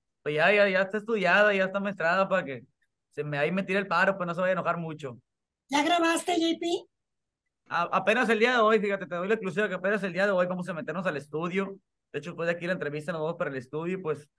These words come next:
Speaker 1: contentos, ¿no? Contentos de venir a aportar más música para la banda Los Recoditos y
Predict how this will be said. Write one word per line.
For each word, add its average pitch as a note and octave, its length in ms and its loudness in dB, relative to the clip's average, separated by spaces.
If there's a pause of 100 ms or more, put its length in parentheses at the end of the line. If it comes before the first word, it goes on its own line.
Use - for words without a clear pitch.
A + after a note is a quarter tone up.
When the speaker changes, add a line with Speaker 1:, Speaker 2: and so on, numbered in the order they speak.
(180)
Speaker 1:
contentos, F3 540 -2
¿no? F#3+ 120 0
Contentos F3 420 -4
de F#3 80 -2
venir E3 160 -2
a G3 40 0
aportar D#3+ 640 -2
más D#3+ 180 -2
música F3 400 -6
para C#3+ 180 0
la C#3 60 -4
banda E3+ 180 -2
Los F3+ 100 0
Recoditos D#3 500 -6
y C#3+ 200 -8